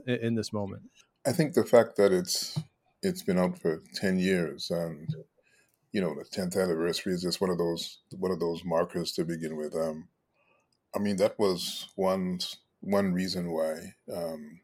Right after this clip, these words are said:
Speaker 2: the second edition was published. It has been in print since two thousand thirteen, so it's not, it's not,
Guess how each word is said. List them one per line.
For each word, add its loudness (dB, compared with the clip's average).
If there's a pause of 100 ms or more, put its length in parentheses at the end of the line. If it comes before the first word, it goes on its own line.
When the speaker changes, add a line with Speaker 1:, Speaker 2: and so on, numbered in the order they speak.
(440)
Speaker 2:
the -4
second -4
edition -6
was -8
published. -4
It 2
has 4
been -2
in -4
print -6
since -10
two -6
thousand -4
thirteen, -10
so -8 (440)
it's -8
not, -4 (200)
it's -4
not, -4